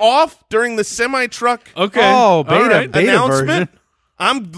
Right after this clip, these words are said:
Speaker 1: licking that one. It's
Speaker 3: Oh,
Speaker 1: mine.
Speaker 3: man, that's got a lot of bugs.
Speaker 2: All right.
Speaker 3: So you're, uh, you're not
Speaker 1: Software
Speaker 3: licking,
Speaker 1: updates.
Speaker 2: Well,
Speaker 3: you're
Speaker 2: no.
Speaker 3: not licking the flavor coal?
Speaker 1: Oh, f-, boom.
Speaker 2: You lose your
Speaker 1: Flavor
Speaker 2: tongue.
Speaker 1: coal.
Speaker 2: Okay, so if you're licking that, I just said I could lick a bank.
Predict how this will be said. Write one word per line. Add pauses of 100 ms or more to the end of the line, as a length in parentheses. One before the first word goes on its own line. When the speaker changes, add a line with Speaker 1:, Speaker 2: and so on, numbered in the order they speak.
(140)
Speaker 1:
licking
that
one.
It's
Speaker 3:
Oh,
Speaker 1:
mine.
Speaker 3:
man,
that's
got
a
lot
of
bugs. (340)
Speaker 2:
All
right. (460)
Speaker 3:
So
you're,
uh,
you're
not
Speaker 1:
Software
Speaker 3:
licking,
Speaker 1:
updates.
Speaker 2:
Well,
Speaker 3:
you're
Speaker 2:
no.
Speaker 3:
not
licking
the
flavor
coal? (520)
Speaker 1:
Oh,
f-, (160)
boom.
Speaker 2:
You
lose
your
Speaker 1:
Flavor
Speaker 2:
tongue.
Speaker 1:
coal. (340)
Speaker 2:
Okay,
so (260)
if
you're
licking
that, (1000)
I
just
said
I
could
lick
a
bank.